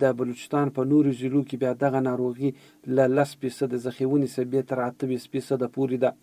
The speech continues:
په بلوچستان کې د ژړې د ناروغۍ د مخنیوي د پروګرام مشر ډاکټر اسماعیل میرواني وویل چې دوی هم له دغه سببه اوس په بلوچستان کې د دغې ناروغۍ لپاره نوی پروګرام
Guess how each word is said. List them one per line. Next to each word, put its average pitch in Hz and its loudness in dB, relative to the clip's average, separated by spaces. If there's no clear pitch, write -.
په 127 0
بلوچستان 131 0
کې 139 -8
د 135 2
ژړې 127 2
د 131 -2
ناروغۍ 131 0
د 127 0
مخنیوي 131 -2
د 135 0
پروګرام 127 0
مشر 139 -2
ډاکټر 127 0
اسماعیل 131 0
میرواني 131 2
وویل 135 4
چې - -4
دوی 143 6
هم 127 0
له 131 2
دغه 131 2
سببه 135 2
اوس 135 2
په 135 0
بلوچستان 131 0
کې 139 -4
د - -2
دغې 135 2
ناروغۍ 127 0
لپاره 139 2
نوی 135 4
پروګرام 127 0